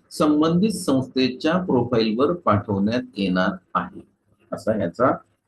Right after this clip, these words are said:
अर्थ होतो मित्रो. हे आपण लक्षात घ्यायला पाहिजे. पहा, मुद्दा दोन तीन ओळीचा आहे, पण त्याच्यावर बोलावं लागते आपल्याला.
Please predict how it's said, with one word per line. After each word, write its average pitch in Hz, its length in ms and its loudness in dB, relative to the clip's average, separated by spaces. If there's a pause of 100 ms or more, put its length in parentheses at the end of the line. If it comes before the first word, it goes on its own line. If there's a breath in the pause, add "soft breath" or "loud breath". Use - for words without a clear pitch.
(180)
अर्थ 131 280 2
होतो 117 300 -2
मित्रो. 104 400 2
हे - 380 -2
आपण 104 300 4
लक्षात 101 500 0 (140)
घ्यायला 87 340 -2 (140)
पाहिजे. 87 320 0 (160)
पहा, 110 200 2
मुद्दा 113 340 2
दोन 156 260 2
तीन 175 200 0
ओळीचा 135 380 0
आहे, 110 140 0
पण 110 200 -2
त्याच्यावर 110 300 -2
बोलावं 107 300 2
लागते 110 280 -2
आपल्याला. 117 400 0